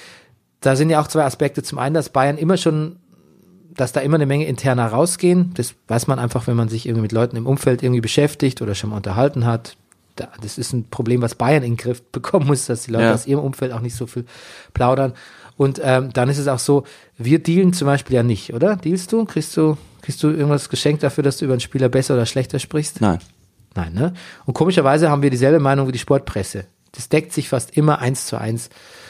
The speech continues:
Speaker 1: Also wir sind manchmal so, sagen wir auch die Häme-Presse oder vorschnell oder sonst irgendwie. Aber im Grunde genommen beurteilen Spiele wir, die Podcaster, wenn man das mal so, so, äh, so eine Achse bilden will und die, ähm,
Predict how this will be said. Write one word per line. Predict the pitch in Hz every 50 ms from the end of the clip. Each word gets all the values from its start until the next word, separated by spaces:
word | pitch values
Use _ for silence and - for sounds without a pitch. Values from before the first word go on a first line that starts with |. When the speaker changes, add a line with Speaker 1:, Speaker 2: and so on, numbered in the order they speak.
| - - _
Speaker 1:
Also | - 107 98 104 101 104
wir | 101 117 113
sind | 113 131 127
manchmal | 127 131 131 - - 127 120 113 107
so, | 113 110 104 107
sagen | - 110 104
wir | 107 107 107
auch | - -
die | 117 92
Häme-Presse | 113 139 147 151 135 - - - 135 123 - 131
oder | 120 110 107 -
vorschnell | - 143 143 147 151 - 143 131 127 131 127
oder | 120 101 104 101
sonst | 113 131 143 - - -
irgendwie. | 123 120 120 120 117 - - - - - _
Aber | - 113 117
im | 123
Grunde | 120 - 165 202 220 208
genommen | 185 170 160 160 160 156 143
beurteilen | 135 143 147 147 170 175 175 151 143 143 143 139 139 131 _ _ _ _ _ _ _ _ _ _ _
Spiele | - - - - 139 151 151 156 151 147 143 127 _ _ _ _ _ _ _ _ - - 160 131
wir, | 123 135 160 170 170
die | 175 135
Podcaster, | - - 160 180 180 180 - 156 151 151 151 - - 151 139
wenn | 135 131 127
man | 123 120
das | 117 - -
mal | 120 113
so, | 107 113 107 107 113 104
so, | 101 107 104 104 98 - - - - - - - - - _ _
äh, | 107 101
so | 101 110
eine | 107 -
Achse | 113 120 - - 156 135
bilden | 120 143 135 127 131 123
will | 127 127 131 143
und | 131 117 117 - - - -
die, | 110 101 98 104
ähm, | - 120 117 110 104 98